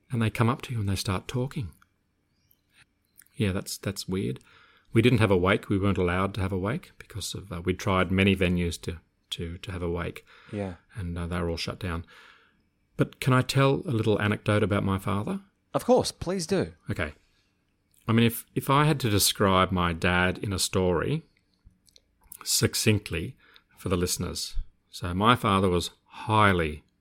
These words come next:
Speaker 1: educated. He was, he, he was,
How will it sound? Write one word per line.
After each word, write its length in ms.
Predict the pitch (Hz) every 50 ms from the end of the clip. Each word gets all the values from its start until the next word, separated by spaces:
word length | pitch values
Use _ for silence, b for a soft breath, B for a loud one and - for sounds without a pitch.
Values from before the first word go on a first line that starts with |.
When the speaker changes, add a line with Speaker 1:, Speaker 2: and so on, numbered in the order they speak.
| _ _ _ _ -
Speaker 1:
educated. 580 | 90 80 80 87 - 90 82 - - - - _ _ _ _ _ _ _ _ _ _ _ _ _ _ _ _ _
He 220 | _ - 90 92
was, 400 | 90 87 90 87 82 - - - - _ _ _ _ _ _ _ -
he, 220 | 98 101 95 - _ _ _ _ _ _ _ _ _
he 180 | - 107 101 98
was, 320 | 90 92 90 87 87 -